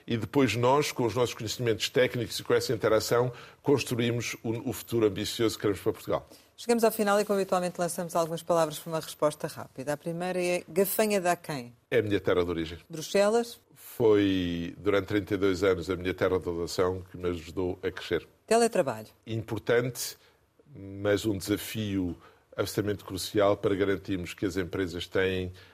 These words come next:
Speaker 1: eh, uma consciência coletiva e que o espírito de equipa não se perca.
Speaker 2: Cinco G?
Speaker 1: Vai trazer, eh, inovação nunca pensada à nossa sociedade.
Speaker 2: Dark Web?
Speaker 1: O lado negro da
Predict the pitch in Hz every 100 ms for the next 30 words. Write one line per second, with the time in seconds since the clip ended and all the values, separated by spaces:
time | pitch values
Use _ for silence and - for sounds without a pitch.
0 | _ - 92 90 85 82 92 92 95 -
1 | 101 92 - 92 85 82 85 - - 90
2 | 85 98 98 92 104 104 - - _ 95
3 | 87 _ - 104 95 90 82 76 _ _
4 | _ _ _ - - - - - 92 85
5 | 90 - 98 87 87 - 69 - _ -
6 | - 214 175 147 131 _ _ _ 90 104
7 | 98 98 - 95 85 98 95 87 87 82
8 | - - _ - 98 90 85 - - 98
9 | 90 90 - 101 95 95 - 98 92 87
10 | 90 82 92 87 87 - 87 82 - 78
11 | - 76 67 - _ _ 156 165 147 -
12 | 196 202 _ _ - 98 95 92 90 82
13 | 87 82 82 90 85 80 76 80 78 73